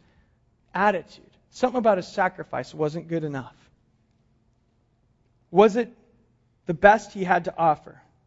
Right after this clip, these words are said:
It seems probably not. It says that Cain brought an offering to the Lord and the fruit of the ground, but Abel brought the firstlings of his fruit, of his flock, the fat portions,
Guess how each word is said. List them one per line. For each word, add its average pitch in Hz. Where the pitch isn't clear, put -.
It 175
seems 247
probably 196
not. 135
It -
says 226
that 214
Cain 240
brought 214
an 208
offering 196
to -
the 196
Lord 185
and 175
the 156
fruit 220
of 196
the 180
ground, 165
but 226
Abel 262
brought 208
the 190
firstlings 202
of 180
his 156
fruit, 160
of 165
his 170
flock, 143
the 196
fat 269
portions, 160